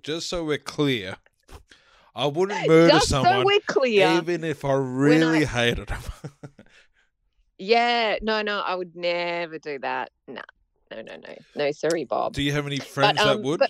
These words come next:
Speaker 2: we
Speaker 1: or have?
Speaker 2: Oh.
Speaker 1: Can I throw 'em under the
Speaker 2: Yes.
Speaker 1: bus?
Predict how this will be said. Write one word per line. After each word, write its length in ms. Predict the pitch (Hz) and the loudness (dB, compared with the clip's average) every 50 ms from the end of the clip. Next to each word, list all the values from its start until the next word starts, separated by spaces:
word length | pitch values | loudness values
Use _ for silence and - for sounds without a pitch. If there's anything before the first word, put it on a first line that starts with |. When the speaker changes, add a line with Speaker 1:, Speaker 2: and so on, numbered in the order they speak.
| - - | -2 -6
Speaker 2:
we 120 | - - _ _ | -10 -10 _ _
Speaker 1:
or 140 | - 131 123 | -6 -6 -6
have? 340 | 101 113 131 156 196 226 - - _ _ _ _ _ _ _ _ _ _ _ _ _ _ _ _ _ _ _ _ _ _ _ _ _ - | -4 -4 -4 -4 -4 -6 -10 -20 _ _ _ _ _ _ _ _ _ _ _ _ _ _ _ _ _ _ _ _ _ _ _ _ _ -8
Speaker 2:
Oh. 1160 | 180 180 180 185 180 175 170 170 165 160 160 156 151 151 147 143 143 139 143 139 135 131 135 - - - - _ _ - | -6 -6 -4 -2 -2 0 0 0 0 0 0 0 0 0 -2 -2 -4 -4 -6 -10 -12 -14 -16 -16 -18 -20 -20 _ _ -16
Speaker 1:
Can 140 | - 127 117 | -12 -10 -6
I 20 | 113 | -2
throw 260 | - - 127 135 135 | -2 0 0 0 0
'em 100 | 131 139 | 0 -2
under 160 | 135 135 139 139 | 0 0 2 2
the 60 | 139 | 4
Speaker 2:
Yes. 140 | 139 135 117 | 2 2 0
Speaker 1:
bus? 420 | 113 107 113 - - - - | -2 -10 -10 -12 -14 -16 -18